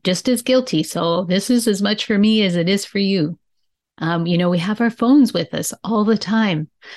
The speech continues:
And so, you know, sit down and think, "Oh, I'm just gonna relax for a few minutes." And the next thing you know, you're picking up your phone. "I'm gonna look up this, look up that, check this quickly, look at, you know, a notification on Facebook."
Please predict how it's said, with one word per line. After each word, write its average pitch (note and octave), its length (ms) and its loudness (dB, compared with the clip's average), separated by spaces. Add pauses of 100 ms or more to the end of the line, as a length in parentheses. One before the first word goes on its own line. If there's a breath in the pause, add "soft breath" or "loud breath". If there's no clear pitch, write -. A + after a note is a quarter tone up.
(160 loud breath)
And F3 200 0
so, G3 220 2
you F#3 160 0
know, F3+ 220 2
sit B3 260 -2
down A3+ 300 4
and F#3+ 80 0
think, F3+ 180 -4
"Oh, A#3+ 40 4
I'm A#3+ 80 6
just B3+ 160 -2
gonna C#4+ 140 4
relax G#3 440 0
for F#3 100 -4
a E3+ 80 -4
few E3+ 200 -2
minutes." E3 360 0
And F#3 140 2
the G#3 40 4
next A3 220 2
thing B3 120 4
you A3 60 6
know, A3 80 4
you're G#3 120 2
picking G#3+ 280 0
up F#3+ 140 -2
your F3 80 -2
phone. - 260 -2
"I'm C4 120 4
gonna A#3+ 160 4
look G#3+ 180 0
up - 140 -6
this, F3 320 0
look F3+ 120 -4
up G#3 140 -4
that, G3 480 -2 (340 loud breath)
check - 300 -4
this F#3+ 320 0 (140)
quickly, G3 580 0
look E3+ 240 0
at, G3 240 0
you F#3 100 0
know, F3 220 2
a E3 60 2
notification F#3+ 760 -2
on F#3+ 80 -2
Facebook." G#3 600 -2